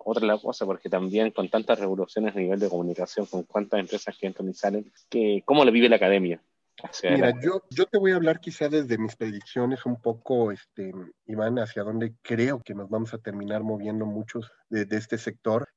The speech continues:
Speaker 2: En primer lugar, sí, como dices tú, un modelo blended, híbrido, total. Yo creo que este ya llegó para quedarse, o sea, entonces nos va a permitir tener, como dices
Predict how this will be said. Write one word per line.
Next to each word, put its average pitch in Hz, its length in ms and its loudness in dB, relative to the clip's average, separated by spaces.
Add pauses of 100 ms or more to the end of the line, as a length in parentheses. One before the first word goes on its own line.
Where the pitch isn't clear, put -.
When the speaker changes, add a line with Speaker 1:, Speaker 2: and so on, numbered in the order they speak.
(140)
Speaker 2:
En 123 120 -2
primer 151 320 4
lugar, 175 300 4
sí, 143 220 -2
como 135 180 0
dices 120 320 -4
tú, 131 140 0
un 127 160 4
modelo 113 560 2
blended, 110 400 0
híbrido, 113 640 -6
total. 131 480 -4
Yo 113 140 -4
creo 113 180 -2
que - 80 -4
este - 200 -10
ya 135 160 -12
llegó 123 280 -4
para 107 220 0
quedarse, 185 460 -4
o 123 100 -8
sea, 95 480 -8
entonces 110 600 -6
nos 113 220 -2
va 120 80 4
a - 80 2
permitir 131 420 0
tener, 120 280 0
como 113 180 -2
dices 113 280 -6